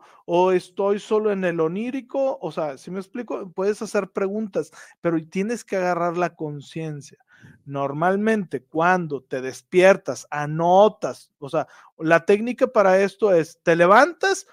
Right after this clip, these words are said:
no mueves nada y empiezas a hacer una recopilación del sueño. ¿Ok? Una recopilación de las cosas importantes. Por decir, eh, Marcia me preguntó en la mañana, y yo te puedo describir totalmente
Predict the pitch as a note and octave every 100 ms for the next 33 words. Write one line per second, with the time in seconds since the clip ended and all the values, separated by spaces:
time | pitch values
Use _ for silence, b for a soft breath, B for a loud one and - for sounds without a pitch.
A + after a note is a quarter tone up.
0 | b _ F3 F#3+ A3 A3+ A3+ A3 F#3+ F#3
1 | F#3 G3 A3 D4 - F3 F#3+ E3+ G3+ F#3+
2 | A3 G#3+ - F#3+ G3+ G#3+ G3+ G3 F#3 E3+
3 | D#3 E3 D#3+ - F#3 F#3 F#3 - E3+ C#3+
4 | A#2 _ _ _ _ _ _ _ _ _
5 | _ _ _ _ _ _ _ _ D3 D3
6 | A3 - b b F#3 G#3 B3 A#3+ G#3 F#3
7 | F3 E3 - F#3+ E3 C#3+ D3 C#3 D3 C#3+
8 | - F3 G3+ A3 F3 F3 - F3 D#3 B2
9 | - _ _ b b b b - E3+ E3
10 | E3 G#3 E3+ D#3 D#3+ D#3+ D#3+ D#3+ E3 G3
11 | F#3 F3+ D#3+ D#3 E3+ F3 F3+ F3+ F#3 F3+
12 | F3 G3+ F3 D#3+ D3+ C#3+ C#3+ D3 D#3 G3+
13 | F#3 F3 - D#3 D#3 D#3 D3+ D#3 D3+ C#3